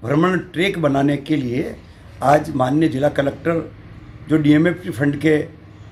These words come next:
अध्यक्ष भी है, उनको मैंने पत्र लिखा। उसमें पाँच करोड़ की लगभग लागत आएगी। तो बनेड़ा में एक इको पार्क विकसित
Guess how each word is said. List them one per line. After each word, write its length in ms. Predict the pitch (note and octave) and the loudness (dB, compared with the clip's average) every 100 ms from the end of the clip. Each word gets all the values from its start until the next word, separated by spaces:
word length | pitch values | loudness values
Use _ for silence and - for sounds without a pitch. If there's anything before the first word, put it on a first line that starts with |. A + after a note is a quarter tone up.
| - | -4
अध्यक्ष 400 | B2 - E3 - | -4 2 2 2
भी 180 | F#3 F3+ | 0 2
है, 160 | F3+ F#3 | 2 0
उनको 320 | D3 C3 D3+ | -4 -2 0
मैंने 160 | C3+ B2 | 0 -2
पत्र 280 | D3 - | -4 -2
लिखा। 420 | D#3+ D3+ D3+ F#3+ - - - - - - - - - - - - - | 2 2 2 0 0 -12 -20 -20 -20 -20 -20 -20 -20 -20 -20 -20 -14
उसमें 300 | B2 E3+ E3+ | -6 -2 0
पाँच 260 | - E3 F#3 | 4 4 2
करोड़ 280 | - F3 F3+ | 0 -2 0
की 160 | D3+ | 0
लगभग 340 | F3+ D3+ C#3 D#3+ | 0 2 2 2
लागत 320 | C#3 C#3+ D#3+ | 2 4 4
आएगी। 420 | D3 E3 D3 C3+ D#3 - - _ _ _ _ _ _ _ _ - | 6 4 4 -2 -4 -8 -20 _ _ _ _ _ _ _ _ -2
तो 100 | D#3 | 0
बनेड़ा 360 | D3 D3 F#3 G#3+ | 4 6 8 8
में 100 | A3 | 6
एक 140 | G3+ | 0
इको 180 | F3 F#3 | -4 -8
पार्क 400 | - E3+ E3+ - - _ _ - - - - | -2 0 0 -4 -18 _ _ -20 -20 -20 -2
विकसित 540 | A#2+ D#3+ - B3 - | 0 0 0 0 -2